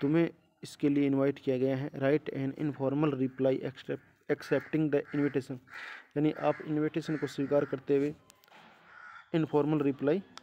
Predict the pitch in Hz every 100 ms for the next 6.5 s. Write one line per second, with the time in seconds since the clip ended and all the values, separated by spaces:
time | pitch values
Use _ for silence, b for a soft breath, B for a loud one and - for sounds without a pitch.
0 | _ 151 131 135 123 123 123 - - -
1 | - - - - - - - - - _
2 | - - 143 131 151 170 143 - - -
3 | - - - - _ - - - - 139
4 | 156 165 151 147 135 - 127 139 139 131
5 | 127 123 120 127 135 156 151 135 - 147
6 | 131 131 143 147